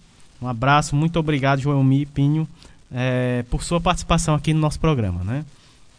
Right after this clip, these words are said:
É, dando continuidade aqui, né, ao nosso programa, é,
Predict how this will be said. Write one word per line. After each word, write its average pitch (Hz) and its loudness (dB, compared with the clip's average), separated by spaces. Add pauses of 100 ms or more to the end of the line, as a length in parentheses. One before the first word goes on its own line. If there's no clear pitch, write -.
(480)
É, 113 -10 (1500)
dando 240 0
continuidade 202 2
aqui, 165 -4
né, 190 -2
ao 170 0
nosso 156 -2
programa, 180 -4 (160)
é, 139 -4